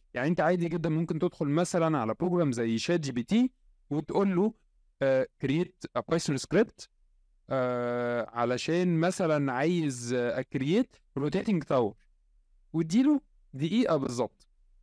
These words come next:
هيديك السكريبت الكامل اللي أنت تقدر تعمل بيه الروتيتنج تاور اللي إحنا اتكلمنا عليه. وانس إن أنت حطيته جوه جراس هوبر، هتلاقي الموديل بتاعك طلع. فأنت طبعًا تقدر تستغل الذكاء الاصطناعي إن هو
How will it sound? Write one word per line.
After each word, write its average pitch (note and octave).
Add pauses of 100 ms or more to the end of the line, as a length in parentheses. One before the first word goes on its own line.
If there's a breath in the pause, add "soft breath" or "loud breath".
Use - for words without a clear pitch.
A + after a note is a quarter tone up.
(120)
هيديك F3+
السكريبت G#3+
الكامل B3+
اللي F#3
أنت A3
تقدر F#3+
تعمل G#3
بيه G#3+
الروتيتنج G#3+
تاور A#3
اللي A3
إحنا A3
اتكلمنا F#3
عليه. C3+ (460)
وانس G3
إن D#3
أنت F#3
حطيته -
جوه F3
جراس F3
هوبر، E4 (640)
هتلاقي E3
الموديل E3
بتاعك C#3+
طلع. A2+ (600)
فأنت D3
طبعًا D#3+
تقدر E3+
تستغل D3
الذكاء B2+
الاصطناعي D#3+
إن G3
هو F3+